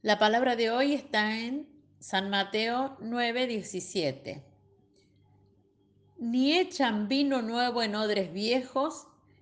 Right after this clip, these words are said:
y de otra manera los odres se rompen, y el vino se derrama, y los odres se pierden.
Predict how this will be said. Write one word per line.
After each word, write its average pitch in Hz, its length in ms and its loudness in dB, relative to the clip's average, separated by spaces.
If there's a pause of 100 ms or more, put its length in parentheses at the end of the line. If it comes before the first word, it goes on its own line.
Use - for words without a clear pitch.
(200)
y 214 160 2
de 190 180 6
otra 269 380 4
manera 262 840 0
los 196 560 0
odres 240 720 0 (200)
se 175 340 2
rompen, 208 1120 -2 (320)
y 214 320 2
el 220 260 2
vino 262 520 2
se 226 220 0
derrama, 208 960 2
y 226 140 -4
los 208 340 -2
odres 220 440 0
se - 200 -2
pierden. 151 920 -2